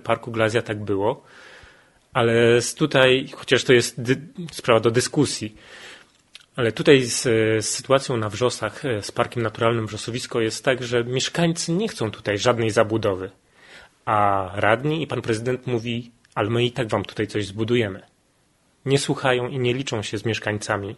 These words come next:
a przynajmniej jest takie nasze odczucie po tym, po tych wszystkich działaniach, po całej si-, całej siły, po całej tej sile, którą włożyliśmy w ochronę tego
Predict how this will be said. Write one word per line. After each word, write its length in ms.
a 60
przynajmniej 340
jest 160
takie 220
nasze 480
odczucie 500
po 140
tym, 280
po 80
tych 120
wszystkich 340
działaniach, 640
po 80
całej 300
si-, 380
całej 280
siły, 580
po 80
całej 360
tej 180
sile, 300
którą 220
włożyliśmy 640
w 120
ochronę 420
tego 340